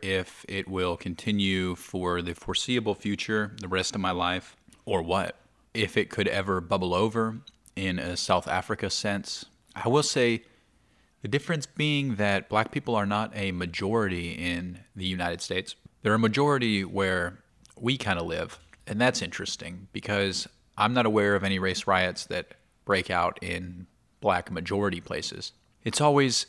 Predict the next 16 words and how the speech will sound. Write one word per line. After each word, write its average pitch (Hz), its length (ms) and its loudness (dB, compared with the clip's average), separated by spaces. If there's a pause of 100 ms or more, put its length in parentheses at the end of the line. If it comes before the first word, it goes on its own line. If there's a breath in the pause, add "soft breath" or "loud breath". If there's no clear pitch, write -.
seemingly 113 580 4
places 98 680 -2
where 95 440 4
I'm 87 160 -2
surprised 95 720 0
to - 100 -8
know 90 200 0
that 87 240 -2
there 90 280 2
are 95 220 4
even 92 380 -2
enough 87 500 -2
black 87 260 -2
people 87 360 -4
to 92 260 -4
riot. 92 380 -2